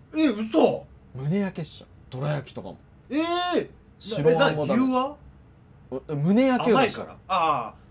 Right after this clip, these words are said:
Speaker 1: そういう胸焼けしちゃうからか。
Speaker 2: うん。
Speaker 1: 味とかじゃなくてね。
Speaker 2: うん。
Speaker 1: 味が嫌いとかそういうことじゃなくて。
Speaker 2: ムカムカしちゃって。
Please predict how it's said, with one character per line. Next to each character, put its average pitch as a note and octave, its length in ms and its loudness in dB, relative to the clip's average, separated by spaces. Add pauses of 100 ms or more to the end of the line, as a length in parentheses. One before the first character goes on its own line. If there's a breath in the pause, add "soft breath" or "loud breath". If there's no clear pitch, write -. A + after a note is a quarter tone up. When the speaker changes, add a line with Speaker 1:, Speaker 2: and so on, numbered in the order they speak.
(140)
Speaker 1:
そ A3+ 160 -6
う - 20 -6
い A3 220 -8
う - 40 -16
胸 F#3 200 -6
焼 B3 120 -4
け A#3+ 60 -6
し - 80 -16
ち G#3 60 -4
ゃ G3 60 2
う D3 40 -4
か - 80 -16
ら - 60 -20
か。 - 40 -20 (200)
Speaker 2:
う B2 60 -8 (120)
ん。 G2 180 -14
Speaker 1:
味 B3 260 0
と A4 120 2
か C4 80 2
じ D#3 80 -6
ゃ C#3+ 40 -4
な C#3+ 60 -6
く - 120 -18
て - 40 -20
ね。 - 100 -20 (720)
Speaker 2:
う C#3 40 -6
ん。 A#2+ 300 -6
Speaker 1:
味 G#3+ 220 -4
が C#4 100 -6
嫌 C4 120 0
い B3+ 40 0
と B3 80 -2
か - 60 -6
そ F3+ 60 -10
う F3 40 -12
い - 20 -12
う - 20 -12
こ C#3+ 60 -10
と B2 60 -8
じ A#2+ 60 -8
ゃ - 20 -8
な A#2 60 -10
く C#3 40 -4
て。 E3 40 2
Speaker 2:
ム F3+ 60 0
カ F3 180 0
ム B2 80 -6
カ F#2 140 -14
し - 140 -12
ち - 20 -20
ゃ - 20 -20
っ - 40 -20
て。 - 140 -20